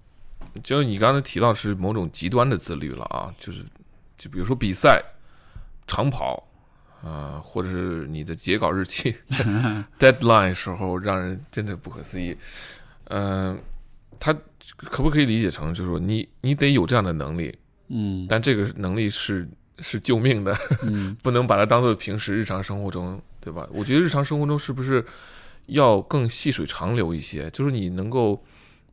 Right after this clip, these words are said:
Speaker 1: 不需要靠自律，你就能做到不错的，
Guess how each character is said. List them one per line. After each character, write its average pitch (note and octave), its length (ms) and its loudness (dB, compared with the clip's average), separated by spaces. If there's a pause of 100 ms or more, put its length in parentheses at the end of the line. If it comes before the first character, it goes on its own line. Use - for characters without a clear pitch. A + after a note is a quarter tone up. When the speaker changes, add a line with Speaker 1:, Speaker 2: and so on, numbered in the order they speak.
(120)
Speaker 1:
不 - 100 -2
需 F3 200 2
要 C3 80 8
靠 - 260 0
自 A2 220 0
律， G2 280 -2 (380)
你 G#2 140 -2
就 C#3+ 160 0
能 A#2 180 -2
做 C3+ 160 2
到 E2 260 0 (280)
不 - 160 2
错 B2+ 260 4
的， D#2 320 -4